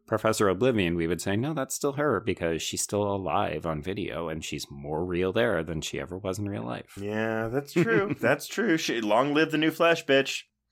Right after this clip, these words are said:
Speaker 1: I mean, I would argue that this is not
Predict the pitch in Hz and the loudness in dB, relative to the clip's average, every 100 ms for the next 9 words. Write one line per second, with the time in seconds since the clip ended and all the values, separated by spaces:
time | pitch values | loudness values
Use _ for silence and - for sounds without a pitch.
0 | _ _ - - 127 123 - 139 160 135 | _ _ -10 0 4 4 4 4 6 4
1 | 110 101 95 - 95 90 87 85 82 80 | 4 4 2 2 0 0 -2 -4 0 0
2 | 85 - | -2 -4